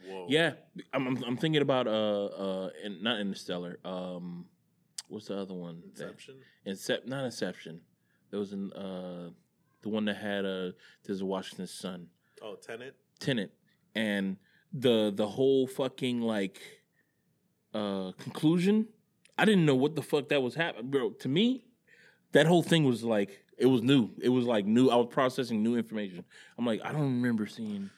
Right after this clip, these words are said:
Speaker 2: any of this. I remember seeing that explosion, but I don't remember seeing any of this, uh, uh, R-, Robert Pattinson jumping down and killing himself in the past and shit like that.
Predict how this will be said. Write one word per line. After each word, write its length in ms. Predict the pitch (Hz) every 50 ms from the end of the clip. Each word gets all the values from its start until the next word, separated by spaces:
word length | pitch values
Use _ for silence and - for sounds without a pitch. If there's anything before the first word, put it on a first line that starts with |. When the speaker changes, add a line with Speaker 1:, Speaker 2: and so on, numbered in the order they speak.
| _ _ _ _ _ _ _ _
Speaker 2:
any 340 | 113 131 139 127 113 101 95
of 80 | 90 92
this. 160 | - - -
I 60 | - -
remember 260 | 131 139 143 139 127
seeing 220 | - - 131 123
that 120 | 127 127 117
explosion, 580 | 113 - - - 147 156 165 147 127 123 113
but 240 | 101 113 107 - - - _ _ _ _ _ _ _ _ -
I 100 | - 131
don't 80 | 143 139
remember 220 | 139 131 120 117
seeing 300 | 113 - - 110 104 101 113
any 180 | 131 139 123 113
of 60 | 107
this, 260 | 101 98 92 - -
uh, 360 | 110 101 95 95 92 92 92 - _ _ _ _ _ _ _ _ _ _ _ _ _ _ _ _ -
uh, 200 | 110 104 101 98
R-, 40 | 95 - - 127 120 113 117 - - -
Robert 320 | 104 107 104 107 107 101 -
Pattinson 480 | 127 117 110 113 113 113 - 113 107
jumping 340 | 104 - 135 117 127 127 123
down 460 | 117 120 120 123 123 127 127 127 120
and 280 | 113 104 104 101 95 -
killing 300 | - - 127 120 120 120
himself 480 | 120 113 113 - - 120 127 131 127 -
in 80 | 113
the 80 | 104 98
past 460 | - - 117 117 120 127 131 - -
and 100 | 131 123
shit 160 | - - 139
like 260 | 135 139 147 151 151
that. 60 | -